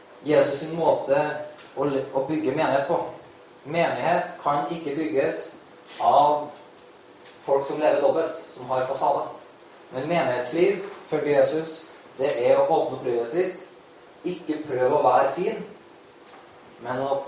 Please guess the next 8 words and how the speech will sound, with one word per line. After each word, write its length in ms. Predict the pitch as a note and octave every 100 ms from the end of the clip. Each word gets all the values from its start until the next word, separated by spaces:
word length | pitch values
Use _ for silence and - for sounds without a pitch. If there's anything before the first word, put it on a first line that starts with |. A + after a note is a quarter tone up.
| -
være 260 | A#2+ B2+ B2+
ekte, 220 | - A#2+ A#2+ - - - - - -
ærlig, 360 | C#3 - - G#2+ - - - - -
jordnær. 480 | D3+ C3 B2 - - - - - - - - - - - - - - - - - - -
Det 140 | C#3 D3 B2+
er 160 | B2+ B2 B2 - - - - - - -
Guds 180 | B2+ - -
rikelivet. 560 | - A2 A2 G2+ -